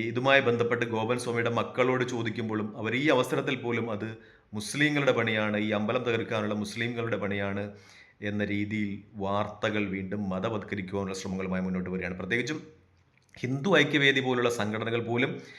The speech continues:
ഇപ്പോൾ ഇവരെ പിന്തു-, പിന്താ-, പിന്തുണയ്ക്കുന്നതിൽ നിന്ന് പിന്മാറിയിട്ടുണ്ട്. കോടതിയുടെ നടപടികളെ തുടർന്ന്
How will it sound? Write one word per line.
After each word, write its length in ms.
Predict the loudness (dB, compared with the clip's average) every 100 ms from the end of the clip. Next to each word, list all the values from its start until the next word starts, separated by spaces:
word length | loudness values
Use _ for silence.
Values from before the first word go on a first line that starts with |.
| -10 -2
ഇപ്പോൾ 220 | 2 6
ഇവരെ 200 | 6 4 2 0
പിന്തു-, 320 | 0 0 0 0 0
പിന്താ-, 360 | 0 4 4 4
പിന്തുണയ്ക്കുന്നതിൽ 540 | -2 2 2 2 -2
നിന്ന് 120 | -2 0
പിന്മാറിയിട്ടുണ്ട്. 600 | 0 2 4 2 0 -2 -2
കോടതിയുടെ 580 | 4 6 6 4 2 0 0 -12 -12 0
നടപടികളെ 580 | 4 6 6 4 4 4
തുടർന്ന് 380 | 4 0 0